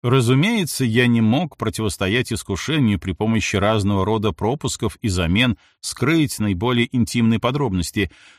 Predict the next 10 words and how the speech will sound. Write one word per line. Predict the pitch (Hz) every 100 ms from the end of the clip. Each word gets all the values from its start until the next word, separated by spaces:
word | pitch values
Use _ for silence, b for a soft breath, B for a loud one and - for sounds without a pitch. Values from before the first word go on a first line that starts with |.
| B
но | 156 226
это | 196
всегда | 160 - 123 101 147 208
наносило | 170 127 - 156 170 151
существенный | 127 - 165 131 127 123
ущерб | 110 - 120 143 -
ценности | - 120 156 127 -
проводимых | 123 113 95 90 117 120 -
мною | 95 95 98 85
примеров. | 90 76 57 - -